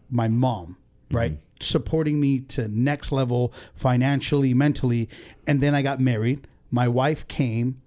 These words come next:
Speaker 1: into the picture, like,
Speaker 2: Mm-hmm.
Speaker 1: into the business. She, having a accounting background,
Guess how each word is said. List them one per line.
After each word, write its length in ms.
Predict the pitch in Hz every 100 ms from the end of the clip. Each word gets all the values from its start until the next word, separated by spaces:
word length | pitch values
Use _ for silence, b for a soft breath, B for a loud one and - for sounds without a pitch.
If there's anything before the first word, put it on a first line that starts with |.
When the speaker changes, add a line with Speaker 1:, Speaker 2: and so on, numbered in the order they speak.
| _ -
Speaker 1:
into 180 | 131
the 80 | 135
picture, 560 | 135 147 - 113 107 117 -
like, 280 | 110 107 - _
Speaker 2:
Mm-hmm. 260 | 104 92 101
Speaker 1:
into 200 | 147 156
the 120 | 185 135
business. 540 | 135 113 117 110 - B B B B
She, 520 | - 170 156 151 165
having 480 | 127 147 147 147 139
a 260 | 131 123 -
accounting 480 | 123 - 147 160 135
background, 680 | 143 147 120 107 104 107